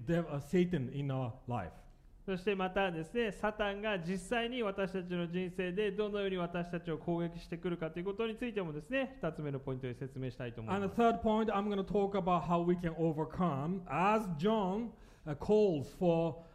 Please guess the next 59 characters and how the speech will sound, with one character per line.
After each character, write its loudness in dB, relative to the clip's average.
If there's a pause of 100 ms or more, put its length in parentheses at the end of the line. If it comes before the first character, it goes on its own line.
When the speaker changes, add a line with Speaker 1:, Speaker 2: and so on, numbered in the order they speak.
(140)
Speaker 1:
uh, 0
wisdom, 6 (380)
faith, 4
and -2
endurance. -2 (500)
Speaker 2:
で、 -4 (260)
え 0
ー、 -2
三 0
つ -6
目 0
の -2
ポ -2
イ -2
ン -8
ト -2
で -2
は、 0
え -2
ー、 -16
信 0
仰、 2
知 -4
恵、 0
忍 0
耐 0
を -2
持 0
っ -6
て -6
で -6
す -16
ね、 0
そ -6
の -4
悪 -4
魔 -4
に -6
ど 0
う 2
や -2
っ -14
て -4
立 -6
ち -6
向 -6
か 0
う -4
べ 0
き -18
か、 -2
ヨ 0
ハ -2
ネ -4
が -4
で -6
す -14
ね、 -2 (120)
え -2